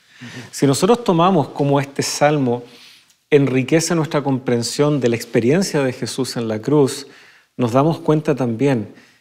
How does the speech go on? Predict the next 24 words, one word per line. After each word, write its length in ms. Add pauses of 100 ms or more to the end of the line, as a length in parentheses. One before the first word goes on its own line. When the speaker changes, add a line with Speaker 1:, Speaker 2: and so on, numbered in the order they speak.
(120)
Speaker 2:
Jesucristo 680
sí, 460
sin 340
duda 220
murió, 440
fue 240
sepultado, 760 (420)
pero 160
Él 80
tampoco 480
fue 240
decepcionado 760
porque 280
Él 80
resucitó 720 (380)
conforme 720
a 60
la 180
palabra. 520
Dios 300
fue 240
fiel 600 (300)
en 160
cumplir 760